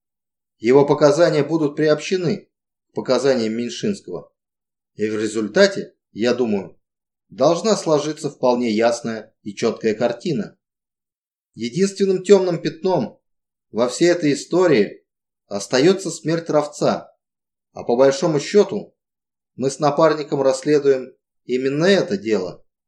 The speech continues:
С вашей помощью, Виктор Максимович,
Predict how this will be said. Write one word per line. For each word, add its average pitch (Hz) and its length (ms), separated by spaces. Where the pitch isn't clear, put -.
С - 140
вашей 127 300
помощью, 135 480
Виктор 117 280
Максимович, 107 760